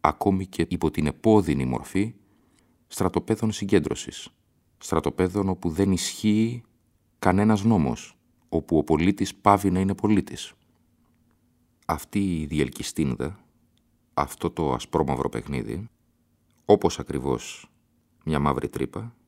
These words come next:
απορροφά οτιδήποτε. Γιατί; Γιατί η μια της όψη, όπως το περιγράψαμε, είναι η απόλυτη φαινομενικότητα, το τέλειο δήθεν,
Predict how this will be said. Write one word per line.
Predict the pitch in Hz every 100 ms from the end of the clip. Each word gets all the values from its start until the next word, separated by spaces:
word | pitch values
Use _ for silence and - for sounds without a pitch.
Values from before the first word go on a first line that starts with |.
| _ _ _ -
απορροφά | 87 - 82 78 - 104
οτιδήποτε. | 101 95 98 - - - - _ _ _ _ _ _ -
Γιατί; | 78 80 - 65 - _ _ _
Γιατί | 73 67 62 - - 65 52 50 - - _ _ _ _ _
η | 71
μια | 73 87
της | 87 -
όψη, | 71 - - 53 60
όπως | - - -
το |
περιγράψαμε, | - - 50 - - - 113 127 _ _ _ _ _
είναι | - 101 110 107
η | - 82
απόλυτη | - - 113 113
φαινομενικότητα, | - - 110 104 104 - - - - - _ _ _ _ -
το | 90
τέλειο | - 104 110 110 - -
δήθεν, | 90 95 - -